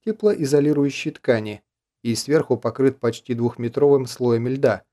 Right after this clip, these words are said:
состоящего из смеси азота, водорода и метана. Но Клайв знал, что совсем рядом, в таких же ледяных коконах висят братья Йоргенсены,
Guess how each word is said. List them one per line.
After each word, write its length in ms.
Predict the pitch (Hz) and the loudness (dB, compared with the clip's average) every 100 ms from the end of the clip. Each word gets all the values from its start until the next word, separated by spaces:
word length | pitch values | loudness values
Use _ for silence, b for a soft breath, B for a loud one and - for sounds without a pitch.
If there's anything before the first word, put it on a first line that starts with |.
| _ _ _ | _ _ _
состоящего 720 | - 123 - 123 117 - 113 | -10 -6 0 2 0 -4 -6
из 180 | 110 117 | -6 -6
смеси 400 | - 120 113 - | -8 -6 -6 -6
азота, 640 | 113 117 120 175 175 170 - _ | -6 -6 -2 -2 -2 -4 -4 _
водорода 720 | 113 120 113 110 110 110 104 | -4 -2 -2 -6 -8 -8 -12
и 100 | - | -10
метана. 520 | 123 135 131 107 95 - _ _ _ _ _ _ _ | -6 -4 0 -2 -4 -20 _ _ _ _ _ _ _
Но 160 | 135 156 | -6 -2
Клайв 300 | 202 202 175 | 0 0 0
знал, 380 | 139 110 98 _ _ _ | -2 -4 -6 _ _ _
что 200 | _ - | _ -6
совсем 440 | 117 117 - 123 120 | -4 -4 -6 -8 -4
рядом, 360 | 151 123 101 _ _ _ _ | -2 -2 -6 _ _ _ _
в 80 | _ | _
таких 340 | 135 135 214 | -2 0 0
же 120 | 175 | 2
ледяных 480 | 175 170 175 180 170 | 4 4 4 2 0
коконах 480 | - 214 202 185 165 | 0 0 2 0 -2
висят 400 | 151 151 196 180 | -6 -6 -4 -2
братья 440 | 156 180 180 170 | 2 2 0 -2
Йоргенсены, 880 | - 123 165 185 175 170 175 165 156 | -4 0 2 2 -2 -4 -2 -2 -4